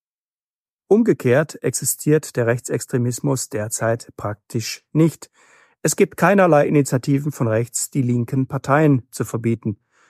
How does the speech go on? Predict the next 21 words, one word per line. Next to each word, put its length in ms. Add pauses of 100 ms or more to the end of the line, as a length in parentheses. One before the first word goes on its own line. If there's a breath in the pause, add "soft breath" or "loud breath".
(580)
Da 140
die 100
mächtigen 520
Institutionen 960 (240)
derzeit 520
alle 220
von 180
den 120
Linken 380
beherrscht 420
werden, 440 (320)
wäre 260
das 220
auch 220
aussichtslos 960 (100)
und 380
sinnlos. 760 (1080)
Natürlich 480
ist 260
aber 300
Rechtsextremismus 1200